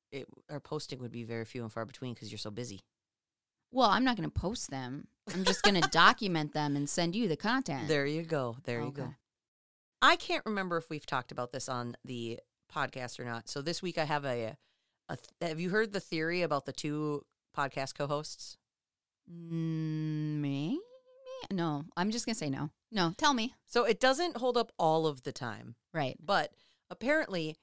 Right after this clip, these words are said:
Speaker 1: in most situations, two podcast hosts, one will look like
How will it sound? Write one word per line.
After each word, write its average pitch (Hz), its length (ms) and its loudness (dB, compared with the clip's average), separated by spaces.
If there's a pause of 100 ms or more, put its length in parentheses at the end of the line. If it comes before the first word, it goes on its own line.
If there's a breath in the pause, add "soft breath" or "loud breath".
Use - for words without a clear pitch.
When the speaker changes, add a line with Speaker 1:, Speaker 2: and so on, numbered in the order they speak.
(280)
Speaker 1:
in 190 260 0
most 196 360 2
situations, 185 1080 -2 (720)
two 262 280 -2
podcast 185 680 0
hosts, - 680 -4
one 185 400 2
will 233 260 2
look 185 280 -2
like 151 460 -2